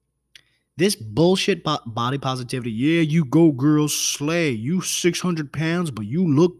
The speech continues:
beautiful, girl." Mm. All that bullshit is why we have someone who now throws ingredients in their mouths, spits it out, and cooks it. And we watch it.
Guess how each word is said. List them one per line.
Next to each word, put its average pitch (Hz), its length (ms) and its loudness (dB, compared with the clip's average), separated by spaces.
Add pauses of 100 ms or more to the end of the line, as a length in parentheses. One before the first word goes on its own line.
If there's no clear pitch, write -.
(100)
beautiful, 156 680 4
girl." 127 420 -2 (140)
Mm. 196 1040 0 (640)
All 185 260 0
that 170 320 0
bullshit 175 520 -2 (960)
is 120 180 -6
why 113 260 -4
we 160 140 -4
have 165 160 -6
someone 120 380 -4
who 156 120 -2
now 113 420 -4 (360)
throws 135 440 -2
ingredients 190 520 0
in 190 80 0
their 196 120 0
mouths, 185 480 -4 (1300)
spits - 420 -4
it 175 60 -2
out, 147 200 -2
and 120 120 -6
cooks - 300 -8
it. - 140 -20 (2500)
And 113 160 -4
we 110 100 -6
watch 90 340 -10
it. - 140 -20